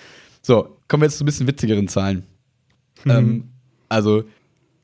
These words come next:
Speaker 2: Jetzt kommt die
Speaker 1: man
Speaker 2: Segmentanalyse für alle Zuhörer. Ja.
Speaker 1: Genau, da
Speaker 2: Und
Speaker 1: sieht man quasi die Muskelmasse verteilt und den, die Fettmasse verteilt, ähm, quasi
Speaker 2: Ja,
Speaker 1: auf den
Speaker 2: das
Speaker 1: Körper
Speaker 2: ist ja
Speaker 1: verteilt.
Speaker 2: lustig.
Speaker 1: Es sieht
Speaker 2: Man
Speaker 1: aus wie
Speaker 2: sieht
Speaker 1: so ein
Speaker 2: ja schon, dass
Speaker 1: Diagramm.
Speaker 2: das ein bisschen asymmetrisch teilweise ist bei dem Fettanteil, ne?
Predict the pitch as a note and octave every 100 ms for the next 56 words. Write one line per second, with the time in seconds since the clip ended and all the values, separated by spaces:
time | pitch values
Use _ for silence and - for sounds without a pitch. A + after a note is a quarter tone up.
0 | _ - A#1 - A#2+ B2+ A2+ A2 A#2+ A#2
1 | C#3 G#2 G2+ G2+ G#2 A#2+ - - G#2 -
2 | B2 A#2 A#2 B2+ D#3+ - - A#2+ A#2 A2+
3 | D#3 A#2 C#3 B2 A#2+ B2 A#2 A#2 C3 -
4 | D3+ C3+ - C#3+ A#2 - B2 D3 C#3+ A2+
5 | A2 - - - A#2 G2 F#2 F#2 - F2
6 | F2 E2+ E2+ _ - F#2 F2 - A#2 B2
7 | A#2+ A2+ A2 G#2 G#2+ G#2+ A2 F2+ A2 -
8 | - - - G#2+ C3 - C#3+ C3 B2 A#2+
9 | A#2 G#2+ B2 D3 A2+ C3 - C3 - -
10 | - C3+ C#3 G#2+ G#2+ A2+ - A2 G2+ G#2+
11 | A2 - A2 G#2 - A2 G#2+ - G#2+ G#2+